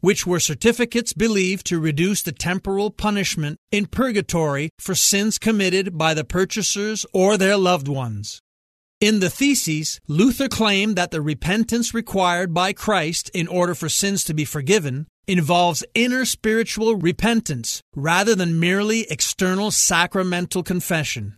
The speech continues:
He argued that indulgences led Christians to avoid true repentance and sorrow for sin, believing that they could forego it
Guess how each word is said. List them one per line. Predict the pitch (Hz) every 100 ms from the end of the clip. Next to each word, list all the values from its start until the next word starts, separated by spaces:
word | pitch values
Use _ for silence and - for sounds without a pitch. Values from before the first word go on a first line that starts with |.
| _ _ _ -
He | 190 220
argued | 208 226 233 240
that | 208 196
indulgences | 175 160 196 226 185 - 151 147 - -
led | 175 202
Christians | - 214 202 220 214
to | - 196
avoid | 180 151 185 196 -
true | - 233 220
repentance | 208 - 240 240 156 110 - - _
and | 190 185 185 202 -
sorrow | - - 247 240 170 147
for | - 180
sin, | - 240 226 107 - _ 139
believing | 175 180 202 220
that | 208 -
they | 190
could | - 170
forego | - 202 185 196 240
it | 151